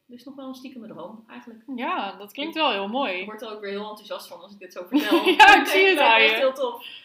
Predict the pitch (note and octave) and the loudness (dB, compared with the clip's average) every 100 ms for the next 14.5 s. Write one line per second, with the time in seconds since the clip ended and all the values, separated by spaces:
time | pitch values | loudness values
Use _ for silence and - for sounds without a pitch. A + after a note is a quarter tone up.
0 | - _ _ B3 A#3+ B3 C#4 G4 C#4 D4+ | -20 _ _ -2 0 2 0 -2 -4 -4
1 | E4 C#4+ B3 B3+ B3 B3+ B3 A#3 A3+ A3+ | -2 -4 -4 -8 -6 -4 -4 -6 -12 -12
2 | B3 A#3+ G#3+ G3 G3 C4 - E3 E3 E3+ | -12 -10 -12 -12 -10 -10 -10 -12 -10 -10
3 | E3+ - _ _ _ _ A#3 G3+ - _ | -12 -14 _ _ _ _ -16 -16 -16 _
4 | _ _ _ _ _ _ G#3+ G3+ A#3+ A#3+ | _ _ _ _ _ _ -10 -6 -6 -4
5 | A3+ A3 A3+ B3 A3 G#3 G3+ G3+ G3+ G3 | -6 -6 -10 -10 -10 -6 -6 -6 -8 -10
6 | G3 - G#3+ A3+ F3+ F3 F3 F3 - _ | -14 -10 -8 -6 -8 -8 -10 -14 -16 _
7 | _ G3+ G3 - A#3 A#3 - - G3+ G3+ | _ -14 -12 -8 -8 -10 -20 -20 -8 -6
8 | G3 G3 F#3 B3 F3 E3 _ G3+ G3 F#3 | -6 -8 -10 -8 -8 -12 _ -10 -6 -6
9 | F#3 F3+ - _ F#3+ G#3 A3 - - _ | -6 -12 -16 _ -10 -8 -8 -12 -20 _
10 | _ B3 A3+ D#3+ - _ _ _ A3 A3 | _ -16 -14 -16 -18 _ _ _ -18 -18
11 | F#3+ E3+ E3 D#3+ F3 D#3+ - _ - F3+ | -14 -12 -12 -14 -16 -18 -20 _ -20 -20
12 | - F#3 - F3 F3 F#3+ - E3+ E3 D#3+ | -18 -20 -18 -18 -16 -16 -14 -14 -12 -10
13 | E3+ E3+ E3+ - F3+ E3+ E3+ - G#3+ - | -12 -12 -18 -18 -16 -16 -16 -16 -16 -16
14 | F3+ F3 E3+ E3 E3+ | -12 -10 -10 -14 -16